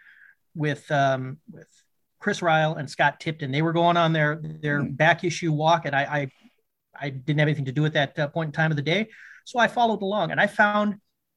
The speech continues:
Speaker 1: one of Atlas Comics' Tiger Man number one.
Speaker 2: Hmm.
Speaker 1: And the cover was just, I mean, the character had this, this horrified, you know,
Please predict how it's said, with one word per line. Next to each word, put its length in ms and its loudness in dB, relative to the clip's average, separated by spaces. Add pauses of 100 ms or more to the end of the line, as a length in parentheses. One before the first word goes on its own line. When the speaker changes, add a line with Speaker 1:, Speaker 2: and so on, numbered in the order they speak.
(760)
Speaker 1:
one 220 -4
of 160 -4
Atlas 360 -2
Comics' 580 -6 (400)
Tiger 340 4
Man 220 2
number 200 -2
one. 240 -8 (840)
Speaker 2:
Hmm. 220 -2
Speaker 1:
And 520 2 (140)
the 180 2
cover 680 0
was 160 -4
just, 240 -4
I 80 -2
mean, 240 -2
the 120 -2
character 360 2
had 120 6
this, 140 2 (800)
this 200 -10
horrified, 680 2
you 60 -2
know, 340 0